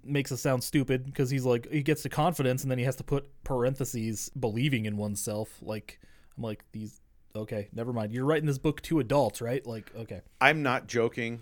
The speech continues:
Speaker 2: When I was growing up, I had a moment where, there was a moment where a Crystal Light commercial came on. Crystal Light. Remember Crystal
Speaker 1: Oh,
Speaker 2: Light?
Speaker 1: I remember Crystal Light, yes.
Speaker 2: A Crystal Light commercial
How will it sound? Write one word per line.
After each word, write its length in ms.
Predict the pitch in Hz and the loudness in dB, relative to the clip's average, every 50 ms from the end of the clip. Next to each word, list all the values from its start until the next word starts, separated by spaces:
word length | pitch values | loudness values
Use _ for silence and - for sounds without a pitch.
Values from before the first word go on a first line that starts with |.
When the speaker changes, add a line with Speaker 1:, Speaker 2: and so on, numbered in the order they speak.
| - - | -12 -12
Speaker 2:
When 180 | - 101 98 92 | -8 -6 -2 0
I 100 | 98 113 | 2 2
was 200 | 131 131 123 - | 2 2 2 0
growing 380 | - 127 127 120 113 110 110 | 0 0 0 0 0 -2 -2
up, 220 | 107 101 98 - - - | -2 -2 -2 -4 -2 0
I 120 | - 101 | 0 0
had 200 | 95 117 107 104 | 2 2 2 0
a 60 | 101 92 | 0 -2
moment 380 | 95 95 92 95 95 90 - - | -4 -6 -4 -4 -6 -6 -8 -6
where, 220 | 92 87 85 - - - | -4 -2 -2 -4 -6 -2
there 160 | 101 104 101 | 0 0 0
was 160 | 101 101 92 | 0 -2 -4
a 60 | 98 98 | -6 -6
moment 380 | 101 104 110 113 110 110 - - - | -6 -4 -4 -4 -4 -6 -8 -10 -10
where 380 | - 98 90 87 85 87 90 - - | -6 -2 0 0 2 0 0 -2 -4
a 60 | 92 | -8
Crystal 540 | - - - 135 135 131 - - 143 135 123 | -8 -4 -4 -4 -4 -2 -2 -2 -2 -2 0
Light 260 | 113 107 104 104 - | 0 0 0 -2 -6
commercial 500 | - 110 95 85 82 78 - - 78 - | -10 -10 -8 -8 -8 -8 -8 -8 -10 -10
came 300 | - - - 85 76 73 | -10 -10 -10 -10 -10 -10
on. 100 | 65 - - | -12 -14 -4
Crystal 360 | - 151 147 - - 165 147 | 0 0 0 4 4 6 6
Light. 240 | 139 127 92 - - | 8 6 4 2 -2
Remember 320 | 78 85 107 131 143 160 | -6 -4 -4 0 0 0
Crystal 400 | 151 - 165 160 - - - 147 | 2 4 2 2 4 4 4 4
Speaker 1:
Oh, 20 | 156 | 6
Speaker 2:
Light? 180 | 151 131 139 190 | 8 8 8 8
Speaker 1:
I 20 | |
remember 300 | 202 202 208 208 185 147 | 8 6 4 2 2 2
Crystal 320 | - 151 135 - - 117 110 | 0 0 -2 -2 -2 -2 -2
Light, 220 | 120 110 95 90 | -2 -4 -4 -8
yes. 400 | - 107 104 - - - - - - - | -10 -12 -10 -10 -10 -12 -12 -14 -8 -4
Speaker 2:
A 120 | 123 117 | -4 -4
Crystal 720 | - - - - 127 131 156 165 - - - 175 165 151 | -2 -4 -8 -2 4 4 4 4 4 0 0 0 0 4
Light 240 | 143 139 131 139 - - | 4 4 4 4 2 -2
commercial 460 | - 120 113 107 110 - - 110 | -8 -6 -4 -4 -4 -4 -6 -8